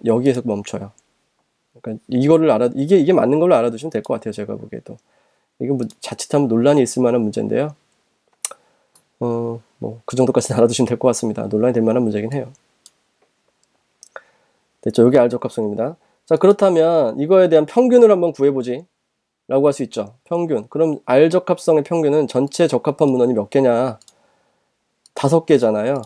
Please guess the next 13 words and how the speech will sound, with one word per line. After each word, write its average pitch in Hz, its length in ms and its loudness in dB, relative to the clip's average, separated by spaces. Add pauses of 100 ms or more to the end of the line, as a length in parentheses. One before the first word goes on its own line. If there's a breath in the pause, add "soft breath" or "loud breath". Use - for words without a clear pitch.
(180)
다섯 107 260 -12
개. 117 160 -2
하나, 143 480 -4 (320)
둘, 143 440 -2
셋. 175 340 0 (500)
여기에 143 260 4
적합률 143 420 0
일, 160 440 0
일, 143 380 0
일이죠. 151 480 0 (460)
그 135 60 -6
다음에 131 200 2
넷, 139 340 2